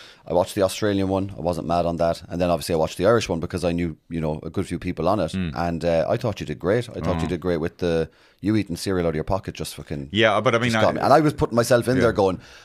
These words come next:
Speaker 1: "Dude, I think you'd," I was like, You'd got me. Tony Cantwell would have got me.
Speaker 2: Yeah.
Speaker 1: Uh, Jason would have got me, like, a hundred percent. Deirdre would have got me as well. But I don't know what it is about Deirdre,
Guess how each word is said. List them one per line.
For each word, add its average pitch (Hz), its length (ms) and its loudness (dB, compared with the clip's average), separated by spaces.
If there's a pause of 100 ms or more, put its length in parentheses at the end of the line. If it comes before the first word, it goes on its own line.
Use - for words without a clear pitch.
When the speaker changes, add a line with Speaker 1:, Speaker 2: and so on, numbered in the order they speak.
(140)
Speaker 1:
"Dude, 92 200 -4
I 92 120 -6
think - 280 -16
you'd," 71 360 -10
I 101 80 2
was 104 120 0
like, 92 220 0
You'd 110 380 4
got 123 200 6
me. 123 260 2 (320)
Tony 104 240 2
Cantwell 95 360 0
would 92 100 -2
have 92 80 -2
got 95 220 2
me. 87 240 0 (320)
Speaker 2:
Yeah. 85 200 -2 (100)
Speaker 1:
Uh, 90 220 2
Jason 90 420 -2
would 80 80 -2
have 76 80 -8
got 76 160 0
me, 73 240 -6 (140)
like, 78 180 -4
a 80 60 -4
hundred 82 220 -4
percent. - 200 -8
Deirdre 104 380 0
would 95 80 0
have 95 80 -2
got 92 180 2
me 90 100 -2
as 85 140 -4
well. 90 180 4
But 69 80 0
I 80 60 2
don't 95 120 -2
know 92 60 2
what 92 180 6
it 95 100 0
is 98 120 0
about 92 220 -2
Deirdre, 95 500 2